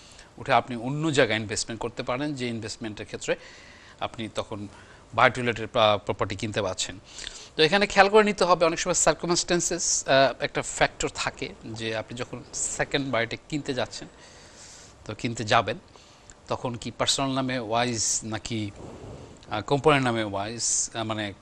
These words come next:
কেনা উচিত হবে। কারণ হচ্ছে যে গভর্নমেন্ট অনেক, আহ, কিছু চেঞ্জ করেছে, যেগুলো হচ্ছে আপনার ট্যাক্স বিষয়ক। তো সেই ক্ষেত্রে আপনাকে বলবো যে, আহ, এই পারপাসে আপনাকে একটুখানি লেগওয়ার্ক করতে হবে,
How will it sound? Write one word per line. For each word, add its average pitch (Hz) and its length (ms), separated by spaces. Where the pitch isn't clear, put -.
কেনা 143 200
উচিত 135 300
হবে। 101 280
কারণ 131 200
হচ্ছে 156 280
যে 175 140
গভর্নমেন্ট 165 280
অনেক, 196 380
আহ, 139 260
কিছু 165 180
চেঞ্জ 175 360
করেছে, 175 380
যেগুলো 151 420
হচ্ছে 151 220
আপনার 139 260
ট্যাক্স - 320
বিষয়ক। 139 420
তো - 80
সেই 165 160
ক্ষেত্রে 175 220
আপনাকে 165 220
বলবো 151 340
যে, 139 220
আহ, 123 120
এই 202 220
পারপাসে 185 440
আপনাকে 156 300
একটুখানি 135 480
লেগওয়ার্ক 135 440
করতে - 280
হবে, 151 340